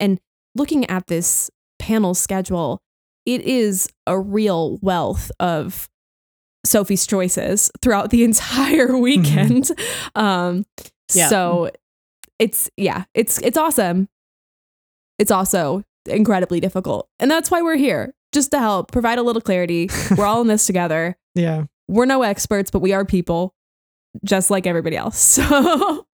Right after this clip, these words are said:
Speaker 1: we can, we can all commiserate together and try and figure it out.
Speaker 2: You make a really great point about how much Star Wars we've gotten since last Celebration. Like, we've concluded the Skywalker saga too in there, and, like,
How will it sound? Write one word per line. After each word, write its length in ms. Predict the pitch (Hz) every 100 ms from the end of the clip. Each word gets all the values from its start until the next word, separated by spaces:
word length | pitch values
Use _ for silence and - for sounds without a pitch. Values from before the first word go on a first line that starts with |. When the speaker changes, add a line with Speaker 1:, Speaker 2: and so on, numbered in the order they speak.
| _
Speaker 1:
we 120 | 294 294
can, 200 | 320 302 - -
we 80 | 370
can 120 | 349
all 120 | 330
commiserate 420 | 320 262 240 240 233
together 280 | 220 196
and 100 | 196
try 100 | 208
and 100 | 180
figure 140 | 175 143
it 80 | 143
out. 180 | 92 - _ _ _ _ _ _ _ _ -
Speaker 2:
You 120 | 185 175
make 200 | 247 427
a 80 |
really 240 | 190 175 185
great 260 | 160 165
point 320 | - 165 165 170
about 500 | 151 151 151 151 - _ _ _ -
how 180 | 139 160
much 280 | 156 147 -
Star 260 | 170 156
Wars 240 | 165 175 165
we've 140 | 151
gotten 260 | 165 160 160
since 280 | 160 156
last 220 | 151 151 -
Celebration. 520 | 160 160 160 160 151
Like, 120 | 147
we've 120 | 151 -
concluded 460 | 156 - 156 151
the 60 | 147
Skywalker 540 | - 156 151 147 147
saga 300 | 160 147 147
too 240 | - 151 147
in 120 | 147
there, 220 | 151 147
and, 120 | 147
like, 280 | 147 143